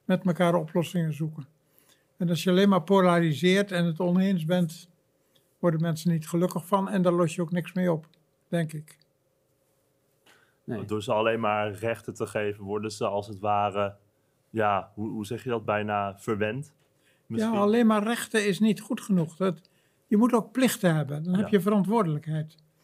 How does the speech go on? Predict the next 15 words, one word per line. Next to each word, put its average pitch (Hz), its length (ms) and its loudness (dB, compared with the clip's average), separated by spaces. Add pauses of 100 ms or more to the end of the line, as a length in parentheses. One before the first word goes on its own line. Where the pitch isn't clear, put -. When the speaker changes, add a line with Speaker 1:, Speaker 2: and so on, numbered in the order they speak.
(340)
Speaker 1:
En 180 120 0
verantwoordelijkheid 190 800 2
heb 180 140 2
ik 175 80 -2
altijd 180 280 0
een 180 140 2
van 175 100 -2
de 170 60 -2
allermooiste 185 680 2
en 165 80 2
belangrijkste 165 640 -2
dingen 165 300 -4
gevin-, 156 500 -8
gevonden. 160 480 -10 (1200)
Ja. 180 160 -10